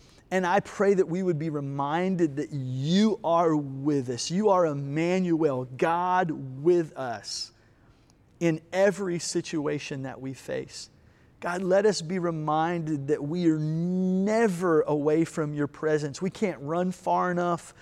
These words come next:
We can't hide from it. Lord, there is nothing that we can do to push you away. We can't sin too much that we just push you out of our, today. God, may we be more aware than ever before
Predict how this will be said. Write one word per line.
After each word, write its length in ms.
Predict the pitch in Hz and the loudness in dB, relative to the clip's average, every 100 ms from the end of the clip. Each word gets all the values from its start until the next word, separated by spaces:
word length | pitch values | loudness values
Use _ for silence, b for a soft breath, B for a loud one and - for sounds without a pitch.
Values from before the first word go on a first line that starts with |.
| B B 165 | B B 0
We 120 | 180 | 0
can't 380 | - 202 165 - | 2 0 0 -4
hide 480 | - 196 170 185 | -6 -2 0 0
from 340 | - 180 170 170 | 0 -2 0 0
it. 120 | 165 B B B | -4 B B B
Lord, 220 | 170 175 160 | 2 4 6
there 160 | 175 | 4
is 120 | 143 | 2
nothing 380 | 156 170 185 180 | 0 0 0 -4
that 100 | 156 | -4
we 140 | 156 156 | -4 -2
can 220 | 165 143 | -2 0
do 120 | 151 | 0
to 80 | 139 | 0
push 340 | - 165 - | 0 -2 0
you 120 | 165 151 | 0 0
away. 320 | 139 143 135 | 2 2 2
We 160 | 135 170 | -2 -4
can't 340 | - 175 - | -2 -4 -2
sin 540 | - - - 202 190 | -2 -2 2 2 2
too 160 | 190 196 | 0 -2
much 280 | 175 180 - | 0 0 -2
that 80 | 165 | -6
we 100 | 170 | -4
just 260 | 165 - - | -6 -10 0
push 300 | 220 208 202 | 0 0 0
you 120 | 185 | 2
out 120 | 180 | 2
of 80 | 180 | 0
our, 100 | - 127 - - B B | -8 -14 -20 -20 B B
today. 720 | - 160 139 170 175 151 135 B B B B - | -2 -2 2 4 4 0 -4 B B B B -4
God, 220 | 170 170 | -2 2
may 180 | 165 170 | 4 4
we 200 | 165 165 | 2 0
be 480 | 139 151 147 135 - b b b _ _ _ _ | 2 2 2 0 -6 b b b _ _ _ _
more 440 | 147 151 170 190 202 | 0 2 4 6 4
aware 580 | 175 151 156 156 143 151 | 2 2 4 4 2 -2
than 320 | 135 147 151 | -4 -6 -4
ever 280 | 160 165 165 | 0 2 2
before 760 | 156 147 - 147 139 131 123 | -2 -6 -4 -4 -2 -4 -6